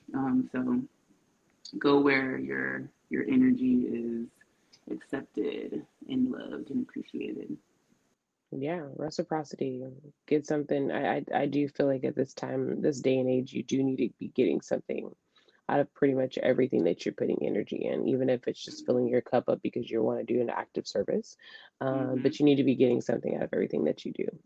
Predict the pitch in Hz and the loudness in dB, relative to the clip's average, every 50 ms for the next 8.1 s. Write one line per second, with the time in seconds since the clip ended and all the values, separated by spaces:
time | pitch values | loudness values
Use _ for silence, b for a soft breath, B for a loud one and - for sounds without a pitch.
0 | _ - - - - - - - - - - - 69 - - - - 135 127 - | _ -4 -4 -4 -2 -2 -6 -6 -4 -2 0 0 2 0 0 -2 -2 -4 -4 -4
1 | 135 127 - - 139 127 113 110 98 120 123 - - 135 127 123 120 120 117 120 | -6 -4 2 4 6 6 6 6 4 2 -2 -2 -2 2 2 4 4 2 0 -2
2 | 131 131 131 135 135 143 151 - B B B B B B B B - - 135 135 | -6 -6 -4 -4 -4 -6 -6 -10 B B B B B B B B -2 2 4 4
3 | 131 123 123 123 - 139 120 123 - 117 120 131 127 120 127 120 113 113 117 117 | 4 4 2 2 2 2 0 2 2 4 6 6 6 8 6 4 6 6 6 6
4 | 117 - 120 117 107 95 117 117 117 107 - - - - - - - - 110 107 | 6 6 4 2 2 4 4 4 4 2 0 -4 -6 -4 -4 -4 -4 -4 -6 -4
5 | 104 117 120 127 120 - 143 143 139 143 139 139 127 123 120 113 113 113 117 117 | -2 -2 -2 -2 0 2 4 4 4 4 4 2 2 2 2 2 0 0 0 -2
6 | 117 123 - _ _ _ _ _ _ _ _ _ _ _ - - - 131 131 135 | -6 -8 -14 _ _ _ _ _ _ _ _ _ _ _ -4 0 2 4 6 8
7 | 151 175 185 180 147 156 160 160 147 160 156 - 156 147 139 139 143 143 127 123 | 8 8 8 6 6 4 2 2 2 0 0 0 2 2 2 2 0 0 -4 -6
8 | - 160 | -8 -12